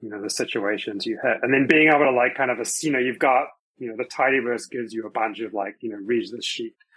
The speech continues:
or read this Excel or read this table. Um, but then on top of that, you can now, like, if that's not enough, you can program around. You can loop over every file in the directory, or, like, maybe the file names are actually have data in them, and, and now you've got ways to get that,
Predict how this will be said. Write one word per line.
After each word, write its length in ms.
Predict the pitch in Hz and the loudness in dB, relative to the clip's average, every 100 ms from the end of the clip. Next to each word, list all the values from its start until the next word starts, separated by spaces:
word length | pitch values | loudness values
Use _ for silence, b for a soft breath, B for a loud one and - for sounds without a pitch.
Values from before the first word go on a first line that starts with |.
| B B B - | B B B -12
or 100 | 110 | 0
read 200 | 117 120 | 2 2
this 180 | 117 | 0
Excel 480 | 117 - 127 110 101 | -2 -2 0 2 2
or 200 | 101 110 139 _ _ _ 117 | 2 -2 -10 _ _ _ -4
read 220 | 131 127 | -2 0
this 260 | 127 - - | -2 -4 -6
table. 720 | - 135 135 113 107 107 - B B B B - | 0 4 4 2 -4 -6 -12 B B B B 0
Um, 480 | 135 120 107 107 - - | 2 2 0 -4 -2 2
but 200 | 151 139 | 4 6
then 240 | 160 165 | 6 6
on 140 | 143 | 4
top 200 | - 185 | 4 4
of 140 | 185 151 | 4 2
that, 260 | 135 131 | 2 2
you 100 | 131 | -2
can 160 | 127 135 | -4 -4
now, 320 | 127 127 123 | 0 0 2
like, 220 | 120 120 | 0 -2
if 80 | 131 | -2
that's 220 | 127 127 | -2 -2
not 180 | 143 139 | 0 0
enough, 240 | 123 117 110 | 2 -2 -2
you 100 | 117 | -8
can 140 | - 95 | -14 0
program 400 | 151 147 123 107 | 0 2 -2 -4
around. 260 | 101 101 | -8 -10
You 60 | 101 | -8
can 160 | 123 | -2
loop 200 | 127 135 | 0 2
over 220 | 127 113 120 | 2 2 0
every 160 | 117 | 0
file 320 | 104 120 110 | 2 2 2
in 60 | 110 | 0
the 100 | 107 101 | -8 -4
directory, 580 | 117 117 - - 90 98 | -2 -2 -4 -20 -20 _
or, 60 | 101 | -16
like, 160 | 98 101 | -14 -6
maybe 260 | 120 123 117 | 0 2 2
the 80 | 123 | 2
file 380 | 156 151 147 | 6 8 6
names 320 | 123 110 104 104 | 4 -2 -4 -4
are 100 | 117 | -4
actually 240 | - 110 | -4 -8
have 140 | 110 | -8
data 140 | 113 104 | -6 -6
in 40 | |
them, 400 | 104 104 _ - - | -6 -10 _ -20 -20
and, 80 | _ B B B | _ B B B
and 120 | 131 | -2
now 80 | 127 | 0
you've 100 | 123 | 0
got 160 | 123 113 | -2 -2
ways 360 | 110 110 113 - | 0 2 0 -4
to 100 | 107 | -6
get 200 | 117 - | -6 -4
that, 300 | 110 104 - | -4 -4 -6